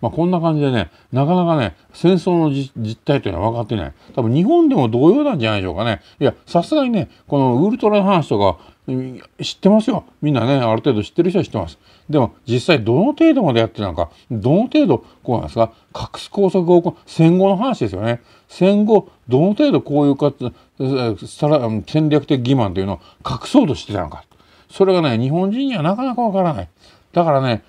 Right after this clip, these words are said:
あのー、最近ね、すごくあの、ちょっとね、えー、見てて、ちょっと個人的な話をするとね、アニメでね、あの、忍者の話をよくやってるんですね、最近ね。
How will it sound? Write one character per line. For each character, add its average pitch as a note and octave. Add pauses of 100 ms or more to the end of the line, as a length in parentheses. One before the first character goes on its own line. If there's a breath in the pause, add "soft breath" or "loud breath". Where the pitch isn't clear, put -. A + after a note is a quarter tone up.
(140 soft breath)
あ A#2+
の A#2
ー、 -
最 E3
近 D#3
ね、 C3+
す A#2+
ご C#3+
く A2+
あ G#2
の、 G2+
ち -
ょ C#3
っ C3
と G#2
ね、 F#2+ (220 soft breath)
え G#2+
ー、 G#2+
見 A2
て A2
て、 F#2
ち -
ょ E3+
っ E3+
と G#2
個 A2+
人 A2+
的 G#2+
な F#2
話 E2+
を E2
す E2+
る E2
と F#2
ね、 G#2+ (300 loud breath)
ア -
ニ G3
メ F3+
で A2
ね、 G2+ (120 soft breath)
あ G#2
の、 -
忍 A3
者 A#3
の A#2+
話 A2+
を -
よ C3+
く C3
や A#2
っ A#2
て C3
る A2
ん F#2
で G2
す F#2+
ね、 F#2+
最 F#2+
近 F2+
ね。 A2